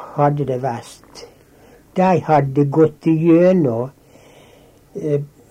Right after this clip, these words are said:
altså, noe som var så,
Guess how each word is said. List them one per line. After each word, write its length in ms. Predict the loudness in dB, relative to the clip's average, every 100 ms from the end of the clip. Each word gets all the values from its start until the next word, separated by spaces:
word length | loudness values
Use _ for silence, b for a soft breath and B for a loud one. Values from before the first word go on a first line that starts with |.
| -4
altså, 420 | -2 -2 -2 -2 -2 -6 -12 -14 B B B B B B B B _ _ _ _ _ _ -2
noe 560 | 2 2 -2 -6 -6 -6 -14 -20 -20 _ _ -20 _ _ _ _ _
som 220 | -6 -2
var 160 | 0 0
så, 180 | 0